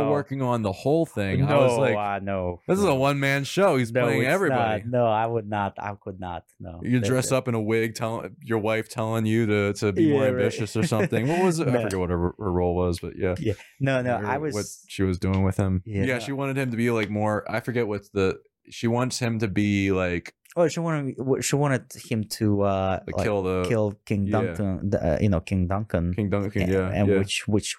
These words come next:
Speaker 2: he does, and, uh, then he becomes mad, and then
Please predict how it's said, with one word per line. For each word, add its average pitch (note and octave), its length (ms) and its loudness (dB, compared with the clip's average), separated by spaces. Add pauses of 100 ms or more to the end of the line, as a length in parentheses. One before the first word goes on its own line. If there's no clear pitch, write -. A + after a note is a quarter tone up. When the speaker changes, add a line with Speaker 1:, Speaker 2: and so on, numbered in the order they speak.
Speaker 2:
he G2 140 -6
does, F2 520 -2
and, E2+ 240 2
uh, E2 220 0
then F#2+ 180 0
he - 80 -2
becomes E2+ 420 -4
mad, G#2+ 520 2
and E2+ 240 0 (600)
then F2 260 0